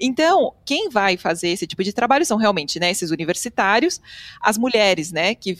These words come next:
têm filho, e depois, a partir do momento que o filho começa a ir pra escolinha, ou já tem uma, uma idade, né, uma certa independência, elas voltam a trabalhar nesses part-time jobs, né?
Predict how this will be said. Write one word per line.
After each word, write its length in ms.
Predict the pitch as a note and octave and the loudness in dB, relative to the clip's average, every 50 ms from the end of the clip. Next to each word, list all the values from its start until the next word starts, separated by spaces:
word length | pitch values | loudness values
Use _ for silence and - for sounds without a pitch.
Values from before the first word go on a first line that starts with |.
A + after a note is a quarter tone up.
| - | -2
têm 220 | - A3+ G#3 A3+ A3+ | -2 0 0 0 -2
filho, 580 | - - A3 G3+ F#3+ F3+ D#3 D#3+ D#3 D#3 E3 - - - - | -4 -4 -2 -2 -2 0 0 0 0 0 -2 -6 -14 -8 0
e 60 | F#3+ | 0
depois, 260 | G3 F#3+ - G#3 G#3 | 0 2 4 2 2
a 60 | G#3+ | 4
partir 200 | - G3+ - G#3+ | 0 0 -2 0
do 60 | A3 | 0
momento 240 | A3+ A3 G#3 G3 - | 0 0 0 -2 -2
que 60 | - | -4
o 20 | G3+ | -2
filho 220 | - A3+ G3 G3+ | -2 2 0 2
começa 340 | - G#3+ G3 G3 G3+ - G#3 | 2 2 0 0 0 0 0
a 40 | F#3 | 0
ir 60 | F#3+ | 0
pra 120 | - G3 F#3 | 0 0 -2
escolinha, 800 | G3 - - G#3 F#3+ G3 F#3 F3+ F#3 F#3 F3+ F3 E3 E3 D#3+ D#3+ | -2 2 2 2 2 2 0 -2 -2 -2 -2 -2 0 2 4 4
ou 320 | E3+ F#3 G3 F#3+ F3+ D#3+ | 6 6 6 6 4 4
já 140 | - F3+ E3 | 2 0 0
tem 180 | - - F3+ F3 | 0 -2 -2 -2
uma, 300 | F3+ F3 E3 E3 D#3+ D#3 | 0 0 2 2 0 0
uma 240 | D3+ E3+ E3 D#3 | -2 -2 -2 -2
idade, 360 | D#3+ D#3 E3+ D#3 D#3+ D#3+ - F3 | 0 0 2 2 2 2 0 -2
né, 100 | E3+ E3 | -4 -2
uma 120 | D#3+ D#3 | -2 -4
certa 260 | - - F3 F3+ - - | -2 -2 -4 -4 -4 -8
independência, 680 | F#3 F3+ E3+ F#3 - - F3+ F#3 F3+ F3 E3+ D#3 D#3 D#3 - - E3 D3+ D#3 - - - - - - - _ - | -12 -6 -6 -4 -4 -4 -6 -6 -2 -2 -2 -2 -2 -4 -4 -4 -4 -4 -4 -6 -16 -20 -20 -20 -20 -16 _ 2
elas 300 | F#3 G3+ G3 G3+ F#3+ F3+ | 2 4 4 2 0 0
voltam 500 | E3+ F#3+ F#3 G3 A3+ B3 - A#3 F#3 F3+ | 2 6 8 8 8 6 4 2 2 2
a 60 | E3+ | 0
trabalhar 640 | - - E3+ E3 F3 E3 D#3+ D#3 E3 F#3+ A#3+ C4 A3+ | 0 0 0 2 2 0 2 2 2 2 2 0 -2
nesses 500 | F#3+ F3+ F3 - - - F3 E3 - - | -2 -4 -4 -4 -4 -6 -6 -6 -6 -8
part-time 720 | _ - F3 E3 E3 E3 - F#3+ D#3+ E3 E3 D#3+ D#3 C3+ | _ 0 2 2 2 0 -2 0 0 0 0 0 -4 -4
jobs, 440 | - E3 E3 F#3 A3 G#3+ F#3 E3+ F3 | 0 2 4 4 4 2 0 -6 -2
né? 260 | F3 F3+ G#3 A#3+ | 0 0 0 0